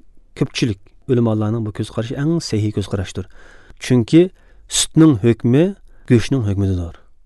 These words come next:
Xuddi masalan, cho'chqaning go'shti harom bo'lgan bo'lsa, uni suti harom bo'ladi degandek. Shundaqla Ibn Quddam Maqdisi rahimahulloh deydi, "Harom narsa bilan davolanish joiz emas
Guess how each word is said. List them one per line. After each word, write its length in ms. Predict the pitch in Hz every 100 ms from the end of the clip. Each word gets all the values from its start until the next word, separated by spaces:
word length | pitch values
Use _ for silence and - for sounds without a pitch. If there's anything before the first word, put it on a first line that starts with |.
| _ -
Xuddi 260 | - 127
masalan, 300 | 107 98 101 92 - -
cho'chqaning 420 | - 117 - 107 104
go'shti 160 | 98
harom 160 | 104 104
bo'lgan 160 | 107 104
bo'lsa, 140 | 135
uni 100 | 113
suti 140 | 104 127
harom 220 | 117 117
bo'ladi 260 | 104 98 92 104 - _ _ _ _
degandek. 380 | - 107 107 92 - - - - - - -
Shundaqla 340 | - 147 156
Ibn 120 | 143
Quddam 300 | 135 131 139 139
Maqdisi 260 | 127 135
rahimahulloh 300 | 123 135 139
deydi, 240 | 120 123 190 - _ _ _ _ _ -
"Harom 240 | 139 185
narsa 260 | 170 156 -
bilan 160 | 185 156
davolanish 460 | 117 120 135 147 131
joiz 260 | 113 120 117
emas 280 | 117 117